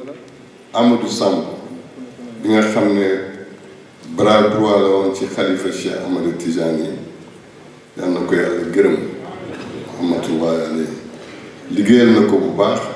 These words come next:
am na expérience yoo xam ne yu bari am na ko ci nekk bi nga xam ne nekkoon na ko ak moom. Ba Yàlla def sëriñ bi, comme dafa nekk nit koo xam ne dafa am vision, te bëggul di xatal dara, yu ñëwee daf ko oo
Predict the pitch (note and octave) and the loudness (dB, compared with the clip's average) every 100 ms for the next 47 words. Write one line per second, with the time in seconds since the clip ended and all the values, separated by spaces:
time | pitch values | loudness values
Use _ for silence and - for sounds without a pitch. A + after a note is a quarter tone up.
0 | - - A2 A#2 G#2+ - - G2+ G2+ G2 | -10 0 4 4 4 -2 0 4 4 2
1 | G2+ F#2+ F#2+ F#2+ F#2 F#2 F2+ A#2+ C3 A2+ | 0 -2 0 0 2 2 2 4 4 4
2 | G#2+ G2+ F#2+ G2 G2 - - - - - | 2 2 2 2 0 -6 -14 -14 -14 -12
3 | - G2+ G2+ G2+ G#2 G#2+ - - G#2 G#2 | -4 2 2 2 2 2 0 0 -2 0
4 | G#2+ G2+ G2 F#2+ G2 G2 F#2+ F#2 F2 - | 0 0 2 0 0 0 0 0 -2 -4
5 | D#2+ F2 E2+ E2 E2+ - - - - - | -2 -2 0 -2 -4 -10 -14 -18 -20 -20
6 | - E2+ G2 G#2+ G#2+ G#2 G2+ - A#2+ A2+ | -12 2 6 6 6 4 4 4 4 6
7 | A2 G#2 G2+ A#2+ A#2+ B2 B2 A#2+ A#2 A#2+ | 4 2 2 4 6 6 4 4 0 -4
8 | G2 F#2+ G2 - - - - - - G#2 | 0 0 0 -6 -12 -16 -18 -16 -4 2
9 | G#2+ G#2+ G#2+ A2+ G#2 G2 G2+ A#2 A2+ G#2 | 2 2 0 0 0 2 0 0 0 0
10 | G#2+ G2+ F#2+ - C#2+ - - - - - | -2 0 0 -2 -4 -8 -12 -18 -20 -20
11 | - - G#2+ G#2+ A#2+ B2+ - A#2+ B2 A#2 | -10 2 2 4 6 6 6 0 0 2
12 | A#2+ G#2+ A#2 C3 - - - - - - | 2 4 4 4 2 -4 -10 -14 -18 -20
13 | - - - G2+ A2+ A2+ G#2 G#2 G2+ G#2+ | -20 -16 -6 4 6 8 6 0 -2 0
14 | G#2+ G#2+ | 0 2